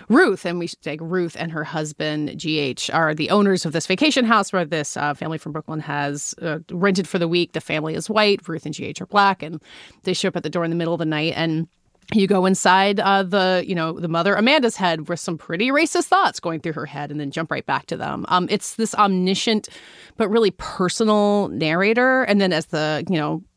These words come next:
mystery goes on, you kind of jump to what's happening in New York, where subways are stopped under the water and stuff like that. Um, and it's really powerful, like, that sense of, like, what the characters know and what they don't know and what they understand about each other and themselves. Um,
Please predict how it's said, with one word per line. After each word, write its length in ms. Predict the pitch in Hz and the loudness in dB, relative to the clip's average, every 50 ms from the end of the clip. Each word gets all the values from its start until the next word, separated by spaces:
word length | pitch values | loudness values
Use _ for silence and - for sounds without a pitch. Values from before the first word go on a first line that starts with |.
| _ - | _ 0
mystery 420 | 202 196 202 202 180 - - 190 160 | 2 4 4 4 2 2 0 0 2
goes 240 | 175 170 160 - | 2 0 2 4
on, 180 | 190 170 170 165 | 4 4 4 2
you 80 | 160 - | 0 -2
kind 240 | - 165 165 160 | -2 -2 0 0
of 160 | 165 156 151 143 | 0 -2 -4 -4
jump 280 | - 170 156 151 - | -2 -2 -2 -2 -2
to 360 | - - 175 165 170 170 165 - - - - - - - - - - _ - | -4 -2 -2 0 0 0 -2 -4 -10 -20 -18 -18 -20 -20 -20 -20 -12 _ -2
what's 140 | 196 202 - | 0 0 2
happening 260 | 220 208 - 226 240 | 2 2 4 4 6
in 40 | 254 | 6
New 60 | 254 | 6
York, 360 | 262 262 330 339 196 160 _ - | 6 6 6 4 2 2 _ -4
where 120 | 180 170 | -4 -4
subways 380 | 165 - 269 240 240 208 - 180 | -2 0 2 2 2 2 2 -2
are 40 | |
stopped 280 | 160 - 202 151 - - | -4 -2 -2 -2 -2 -2
under 160 | 175 175 170 | -2 -2 -2
the 80 | 165 190 | -2 0
water 320 | 180 233 220 214 170 156 | 2 4 4 4 2 -2
and 140 | 147 147 175 | -4 -6 -6
stuff 200 | - 165 156 - | -8 -8 -8 -8
like 200 | 143 151 - - | -8 -10 -10 -6
that. 260 | - 151 147 143 - - | -6 -4 -4 -4 -4 -4
Um, 200 | 180 185 180 147 | -4 -4 -2 -2
and 100 | 190 208 | -2 -2
it's 140 | 196 165 165 | -2 -2 -2
really 260 | 226 320 427 466 349 - | -2 2 2 2 0 0
powerful, 800 | - - - - - - 196 190 185 185 180 - - - 156 - | -4 -8 -8 -6 -4 -2 0 0 0 0 -2 -2 -4 -6 -4 -4
like, 160 | 147 165 - | -4 -4 -2
that 180 | - 165 - - | -2 -2 -2 -2
sense 320 | - 196 185 180 - - | -2 0 0 0 0 -2
of, 100 | 180 156 | -2 -2
like, 200 | 165 156 - - | -2 -4 -2 0
what 160 | 170 175 - | 0 0 0
the 40 | 196 | 0
characters 400 | - - 180 175 151 - 165 147 | 0 0 0 0 0 0 -2 0
know 280 | 170 160 151 156 156 156 | 0 0 0 0 0 0
and 80 | 151 | -2
what 140 | 135 143 - | -2 -4 -4
they 80 | - 147 | -6 -6
don't 220 | - 127 - - | -6 -6 -8 -6
know 340 | - 151 143 123 151 156 147 | -4 -4 -2 -2 -2 -2 -2
and 120 | 165 170 | -2 -2
what 140 | 170 165 - | -2 -2 -2
they 100 | - 147 | -2 -2
understand 400 | 156 151 160 - - 160 156 156 | -2 -4 -4 -4 -4 -4 -4 -2
about 160 | 156 160 143 | -2 -2 -2
each 160 | 147 156 - | -2 0 2
other 420 | 190 190 185 190 175 170 165 165 160 | 2 4 4 4 2 2 2 2 0
and 220 | 156 160 160 165 | -2 -2 -4 -6
themselves. 720 | 170 160 - - 180 175 170 170 165 165 160 156 165 - - | -6 -6 -2 2 2 4 4 2 0 0 -2 -4 -6 -4 -4
Um, 420 | 170 170 160 160 165 165 160 | -2 -2 -2 -2 -4 -6 -8